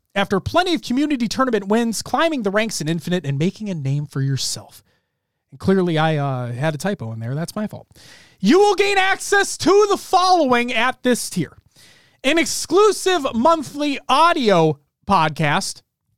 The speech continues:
that will be dedicated to non-Halo related things that the hosts, us, enjoy. You thought the original show was off the rails? Just wait and see. See what I did there?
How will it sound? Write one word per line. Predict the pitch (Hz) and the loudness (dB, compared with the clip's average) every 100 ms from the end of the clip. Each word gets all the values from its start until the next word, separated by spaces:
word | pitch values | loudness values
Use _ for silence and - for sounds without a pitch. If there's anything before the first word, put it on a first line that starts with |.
| _ _ _ _ _ _ _ _ _ _ _ _ | _ _ _ _ _ _ _ _ _ _ _ _
that | 196 220 | 0 0
will | 226 | 2
be | 226 | 2
dedicated | 185 294 339 294 311 294 | 2 0 0 0 0 -2
to | - 214 | -4 -2
non-Halo | 190 226 302 285 202 269 262 | 0 2 2 0 -2 0 2
related | 233 214 214 226 208 | 2 2 0 0 -2
things | - 165 175 | 0 0 -2
that | 185 - | -4 -4
the | 170 | -4
hosts, | 151 180 - - | -4 -4 -8 -10
us, | - - - | -10 -8 -2
enjoy. | 214 247 254 359 - _ _ _ _ _ _ - | 0 2 2 2 0 _ _ _ _ _ _ -6
You | 233 | -2
thought | 320 302 | 0 0
the | 294 | 2
original | 214 190 269 285 349 | 2 2 0 0 0
show | - - 349 | 2 2 2
was | 349 339 | 2 4
off | 349 349 | 2 2
the | 359 | 0
rails? | 349 381 415 330 | 2 2 2 2
Just | - 220 - | 0 -2 0
wait | 143 156 180 | 0 0 0
and | 196 | -2
see. | 180 - 254 208 110 _ _ - | -2 0 2 2 -2 _ _ -10
See | - | -4
what | 147 | 0
I | 131 | 0
did | 139 | 0
there? | 151 | 0